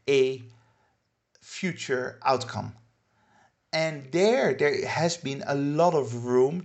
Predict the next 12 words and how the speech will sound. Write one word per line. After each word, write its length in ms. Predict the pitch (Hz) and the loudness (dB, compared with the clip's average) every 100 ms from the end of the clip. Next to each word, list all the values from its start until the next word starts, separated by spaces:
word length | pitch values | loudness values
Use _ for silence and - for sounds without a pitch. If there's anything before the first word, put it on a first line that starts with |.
| - | -6
to 100 | - | -4
actually 480 | 127 117 - 160 - | -6 -8 -8 -8 -8
achieve 460 | - - 151 143 - | -8 -6 -8 -10 -4
a 100 | 139 | -4
better 380 | 113 156 160 - | 2 0 2 0
outcome 420 | 127 131 - 131 | 0 -2 -2 -2
than 160 | 160 156 | 0 -2
what 180 | 123 - | -2 -4
we're 100 | 117 | -6
seeing 340 | 113 117 113 | -4 0 0
right 200 | 117 117 | 0 -2
now. 300 | 160 190 117 | -2 -4 -6